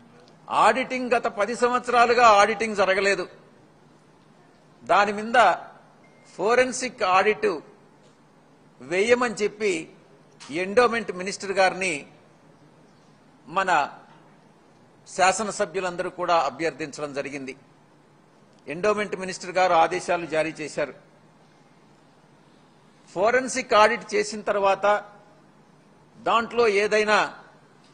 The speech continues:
అవకతవకలు గాని జరిగుంటే ముఖ్యమంత్రి గారి పర్మిషన్ తీసుకొని తగిన చర్యలు తీసుకోవడం జరుగుతుంది. మాన్సాస్ ట్రస్ట్లో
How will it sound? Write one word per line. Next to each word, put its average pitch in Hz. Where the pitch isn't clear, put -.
అవకతవకలు 233
గాని 202
జరిగుంటే 175
ముఖ్యమంత్రి 220
గారి 208
పర్మిషన్ 190
తీసుకొని 196
తగిన 190
చర్యలు 175
తీసుకోవడం 156
జరుగుతుంది. 135
మాన్సాస్ 233
ట్రస్ట్లో 233